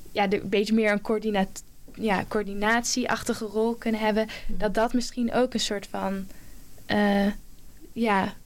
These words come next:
Speaker 2: Het is
Speaker 1: verbinding, org-, verbindende organisatie
Speaker 2: Ja.
Speaker 1: is. Ja.
Speaker 2: Ja, nou, dat is iets om over na te denken. En, en het, het hele leuke is precies wat jij zegt. Dat daar M B O, H B O,
Speaker 1: Ja.
Speaker 2: U U bij elkaar zit. En dat vind ik ook het interessante van Eelco zo'n,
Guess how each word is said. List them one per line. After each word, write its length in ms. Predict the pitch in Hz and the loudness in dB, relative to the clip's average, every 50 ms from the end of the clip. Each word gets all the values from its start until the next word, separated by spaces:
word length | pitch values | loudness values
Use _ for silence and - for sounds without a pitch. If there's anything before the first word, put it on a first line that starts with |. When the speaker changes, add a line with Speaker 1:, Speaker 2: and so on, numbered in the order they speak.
| - - | -20 -4
Speaker 2:
Het 180 | - 226 208 190 | -2 -2 0 4
is 60 | 233 | 4
Speaker 1:
verbinding, 640 | 240 262 262 226 208 202 202 202 196 202 202 233 - - - - - - - | 4 4 4 4 4 4 4 2 2 2 2 0 -2 -6 -12 -14 -14 -12 -4
org-, 280 | - 220 214 214 - - - | -2 0 0 0 -4 -8 -10
verbindende 600 | - - 220 185 220 233 233 233 226 214 208 - | -6 -6 -2 2 2 4 4 4 4 2 2 0
organisatie 880 | 208 - - 226 220 214 208 - 226 220 226 226 - - - - 240 220 | 0 2 2 2 2 2 0 2 2 2 2 2 0 -4 -6 -8 -10 -8
Speaker 2:
Ja. 260 | 220 214 247 247 - - - | -4 -2 -2 -2 -2 -4 -6
Speaker 1:
is. 200 | - - - - - - - | -12 -14 -14 -14 -16 -16 -14
Ja. 200 | - 262 247 226 208 | -6 -4 -4 -4 -2
Speaker 2:
Ja, 240 | 240 294 302 254 - | 0 0 2 2 2
nou, 260 | 247 262 269 - - | 4 2 2 4 4
dat 180 | 240 277 294 294 | 2 2 2 0
is 140 | 294 - - | -2 -4 -4
iets 160 | 269 - - | -6 -6 -4
om 100 | 269 254 | 0 2
over 280 | 254 254 247 - 247 | 2 2 2 2 0
na 260 | 240 240 262 277 285 269 | 2 4 4 4 4 4
te 180 | - - 214 | 2 0 0
denken. 500 | 170 165 156 156 170 170 - - 156 143 | 0 0 0 0 -2 -2 0 0 0 2
En, 320 | - 190 208 208 208 208 - | 2 2 2 2 2 0 2
en 260 | 208 214 214 214 - | 2 4 4 4 4
het, 180 | 190 196 - - | 2 2 2 2
het 140 | 202 190 - | 0 0 0
hele 280 | 190 208 226 233 233 208 | 0 2 2 4 4 4
leuke 340 | 196 190 208 240 254 226 190 | 4 4 4 2 2 0 -2
is 140 | 165 170 - | -4 -4 -8
precies 380 | - 196 185 - - 294 - - | -10 -8 -6 -4 -2 -2 -2 0
wat 160 | - 165 170 | 0 -2 0
jij 220 | 170 170 165 170 165 | 0 2 2 2 2
zegt. 460 | - - 220 175 165 - - - - - - - - - | 4 4 2 2 0 -2 -6 -10 -12 -14 -18 -18 -14 -12
Dat 160 | - 175 170 | -12 -6 -2
daar 140 | 180 180 175 | -2 -2 2
M 140 | - 196 196 | 2 2 4
B 40 | 190 | 4
O, 220 | 185 175 170 175 | 2 0 -2 -4
H 160 | 170 165 165 170 | -2 0 2 4
B 40 | |
O, 20 | 170 | 4
Speaker 1:
Ja. 440 | 170 170 165 262 285 285 254 - - - | 6 6 6 6 6 6 6 4 2 2
Speaker 2:
U 60 | 220 | 0
U 80 | 247 226 | 0 0
bij 200 | - 170 165 165 | 0 0 2 2
elkaar 440 | 170 170 170 185 185 202 208 220 | 2 2 2 2 2 2 2 2
zit. 300 | 214 - 170 165 170 170 - | 2 2 2 2 0 -2 -4
En 120 | - 185 | -6 -6
dat 220 | 185 180 - - - - | -6 -6 -8 -10 -10 -8
vind 140 | - 185 180 | -6 -6 -2
ik 120 | - 160 | 0 0
ook 120 | 170 170 | 2 2
het 120 | 175 175 170 | 0 -2 -4
interessante 720 | - - 175 170 175 - - - 196 190 185 180 170 175 | -4 -6 -6 -6 -6 -6 -4 0 2 4 4 4 4 2
van 220 | 170 - 202 180 170 | -2 -2 -4 -4 -2
Eelco 360 | - 196 214 214 214 226 185 | 0 0 0 2 0 -2 -2
zo'n, 400 | 170 - 175 170 175 175 175 170 | -2 -4 -4 -2 -2 -2 -4 -4